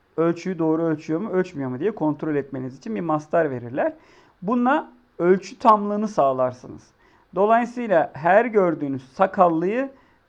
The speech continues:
dedeniz sanmayın, babanız sanmayın. Öncelikle bir bakın bakalım, bu sakallı gerçekten sizin babanız mı, dedeniz mi? Bir yüzündeki maskeyi kaldırın. Dediğim gibi bunu da yapmanın en basit yöntemi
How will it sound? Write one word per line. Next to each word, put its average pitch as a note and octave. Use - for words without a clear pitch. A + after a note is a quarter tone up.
dedeniz F3+
sanmayın, F3
babanız E3+
sanmayın. E3+
Öncelikle G3
bir F3+
bakın G3+
bakalım, C#3
bu E3+
sakallı F3
gerçekten F3+
sizin G3
babanız F#3
mı, B3
dedeniz G3
mi? D3
Bir E3
yüzündeki D#3+
maskeyi F3+
kaldırın. F3
Dediğim F3
gibi D3+
bunu E3
da D#3
yapmanın E3
en F3
basit C#3
yöntemi F3